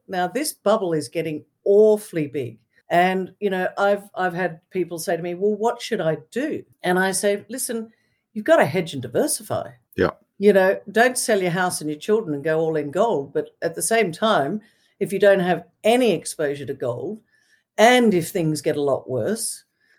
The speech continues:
Speaker 1: then, you know, <sighs> people aren't watching gold at the moment because the majority of people, the man in the street doesn't even understand it.
Speaker 2: Mm.
Speaker 1: What they understand is they understand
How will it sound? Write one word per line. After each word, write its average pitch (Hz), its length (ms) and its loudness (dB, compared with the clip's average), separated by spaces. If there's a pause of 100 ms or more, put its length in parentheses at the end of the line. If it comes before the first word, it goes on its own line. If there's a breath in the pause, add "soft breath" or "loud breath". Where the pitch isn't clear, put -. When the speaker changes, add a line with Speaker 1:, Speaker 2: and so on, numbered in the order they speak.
(100)
Speaker 1:
then, 202 480 4
you 208 120 0
know, 190 220 -2 (180)
<sighs> - 540 -14
people 330 260 6
aren't 254 200 4
watching 226 340 2
gold 180 240 4
at 143 80 -8
the 139 80 -8
moment 127 360 -2
because 185 300 2
the 202 120 2
majority 220 520 2
of 220 140 -4
people, 190 340 -2
the 165 100 -4
man 226 300 2
in 240 120 -2
the 175 80 -2
street 175 360 -4
doesn't 180 280 0
even 160 180 -2
understand 139 640 -4
it. - 220 -8
Speaker 2:
Mm. 101 240 2 (160)
Speaker 1:
What 202 160 4
they 196 160 6
understand 196 600 -2
is 165 120 -6
they 175 140 -2
understand 175 680 -2